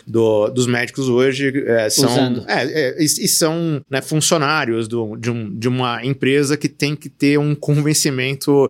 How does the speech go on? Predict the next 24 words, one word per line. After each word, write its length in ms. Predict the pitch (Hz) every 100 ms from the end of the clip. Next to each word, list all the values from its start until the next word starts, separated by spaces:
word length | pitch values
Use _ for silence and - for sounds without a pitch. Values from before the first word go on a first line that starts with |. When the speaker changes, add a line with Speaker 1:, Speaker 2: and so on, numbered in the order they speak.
| -
Speaker 1:
de 180 | 113 147
negócios. 580 | 160 131 113 107 -
E 100 | 156
aqui 220 | 185 - 214
a 40 |
gente 160 | 185 185
também 240 | 190 190
tem 100 | 190
a 80 | 185
nossa, 500 | 180 160 175 165 127 -
acho 160 | 147 -
que 60 |
a 40 | 156
gente 140 | 151
tem 80 | 156
uma, 400 | 156 156 143 117
uma 420 | 113 107 - -
abordagem, 840 | 208 175 143 139 135 147 139 120 113
é, 320 | 127 117 107
vencedora. 720 | 107 147 156 190 170 139 104
A 20 |
gente 300 | 104 110 -
consegue 560 | 120 151 135 - 147 170
demonstrar 640 | 156 139 123 - 113 117